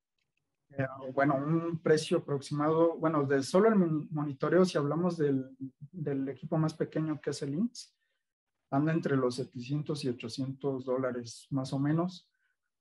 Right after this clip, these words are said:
para un integrador. Eh, y,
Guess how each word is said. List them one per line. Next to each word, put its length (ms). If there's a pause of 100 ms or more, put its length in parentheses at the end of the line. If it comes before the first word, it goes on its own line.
(340)
para 220
un 440 (140)
integrador. 580 (1040)
Eh, 600 (1200)
y, 1120